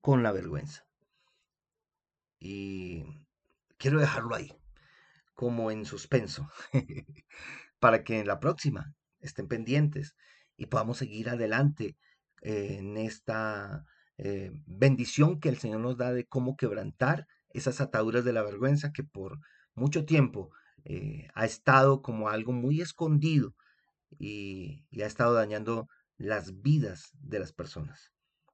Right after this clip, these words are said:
Y nosotros como hijos de Dios, como hijos de Dios, como nacidos de nuevo, como discípulos de Cristo,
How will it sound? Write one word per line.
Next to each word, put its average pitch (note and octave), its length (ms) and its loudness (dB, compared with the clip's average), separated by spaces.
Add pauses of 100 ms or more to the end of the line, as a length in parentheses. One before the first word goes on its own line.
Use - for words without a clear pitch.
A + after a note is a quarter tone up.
Y C3+ 100 2
nosotros B2+ 440 0
como B2 220 0
hijos C#3+ 280 2
de C3+ 60 0
Dios, B2 480 -4 (100)
como G#2 240 -8
hijos D3+ 240 -4
de D#3+ 120 2
Dios, C#3 260 0
como G#2 240 -10
nacidos C#3 440 -4
de D#3 100 0
nuevo, C3 300 0
como G#2+ 260 -10
discípulos - 540 -8
de - 120 -8
Cristo, D3 520 0